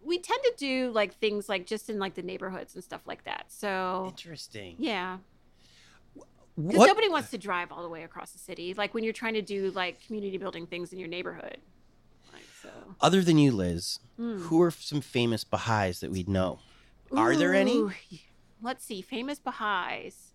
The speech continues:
Speaker 1: Elaine Locke.
Speaker 2: Who's
Speaker 1: Uh,
Speaker 2: that?
Speaker 1: Elaine Locke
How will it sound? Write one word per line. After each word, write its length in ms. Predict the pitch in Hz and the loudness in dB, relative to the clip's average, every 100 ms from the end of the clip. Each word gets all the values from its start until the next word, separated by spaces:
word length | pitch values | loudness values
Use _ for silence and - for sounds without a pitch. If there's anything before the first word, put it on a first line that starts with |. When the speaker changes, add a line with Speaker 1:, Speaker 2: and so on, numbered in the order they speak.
| 233 | -4
Speaker 1:
Elaine 260 | 233 226 | -2 -2
Locke. 360 | 202 180 208 - - _ _ _ _ - | 0 2 0 -4 -20 _ _ _ _ -4
Speaker 2:
Who's 120 | 190 | 0
Speaker 1:
Uh, 20 | |
Speaker 2:
that? 200 | 147 185 - _ _ - - - | 0 0 -12 _ _ -20 -18 -2
Speaker 1:
Elaine 320 | 233 254 320 | 0 2 4
Locke 300 | 254 226 247 | 4 4 2